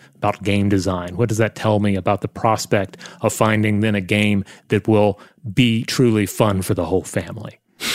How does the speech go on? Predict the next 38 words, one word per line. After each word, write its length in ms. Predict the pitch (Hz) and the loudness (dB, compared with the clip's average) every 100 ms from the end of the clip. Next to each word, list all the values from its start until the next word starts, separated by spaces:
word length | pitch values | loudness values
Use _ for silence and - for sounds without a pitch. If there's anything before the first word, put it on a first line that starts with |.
| - - | -6 -4
<laughs> 280 | 151 - 156 - _ _ | -6 0 0 0 _ _
Because 180 | 131 131 | 0 4
that's 160 | 147 - | 2 2
something 300 | 170 139 123 | 2 2 2
I 120 | 123 | 2
do 160 | 131 | 0
think 200 | 147 123 | 2 0
about 240 | 104 98 95 | 2 0 0
a 60 | |
lot 200 | 98 95 | 0 -2
now, 320 | - 107 98 101 | 0 0 0 0
and 240 | 104 107 | -2 -2
I'm 220 | 104 101 | -4 -4
in 300 | 123 110 110 - | -2 -4 -4 -8
act-, 240 | 110 101 | -10 -8
actively 520 | - 131 139 135 123 117 | -2 -2 0 2 2 2
seeking 540 | - 135 123 127 113 | 0 0 0 2 2
out 260 | 113 120 101 | 2 -2 0
games 540 | 107 113 104 95 92 127 | 2 2 2 0 -4 -2
that, 300 | 110 101 98 - - - - - | 0 0 -2 -12 -20 -20 -20 -10
uh, 260 | 107 104 120 | -6 -4 -4
that 220 | 110 127 | -4 -4
my 440 | 131 139 135 110 | -8 -8 -4 0
wife 320 | 107 113 120 | 2 2 2
and 80 | 113 | 0
I 180 | 110 110 | 0 0
and 240 | 120 113 | 0 0
our 80 | 107 | 0
son 380 | 95 - 113 107 | 0 0 0 0
can 180 | 104 101 | -2 -6
play 300 | - 131 139 | 0 2 2
together, 480 | 127 123 107 95 92 | 2 0 0 -2 -4
the 120 | 104 | -2
three 260 | - 120 | 2 2
of 120 | 107 92 | 2 0
us, 240 | 87 - - - - | -4 -8 -14 -20 -12
and 400 | - 117 107 101 - | -2 0 0 -2 -2
everyone 760 | 120 113 117 113 107 101 107 | -2 2 2 2 2 0 -4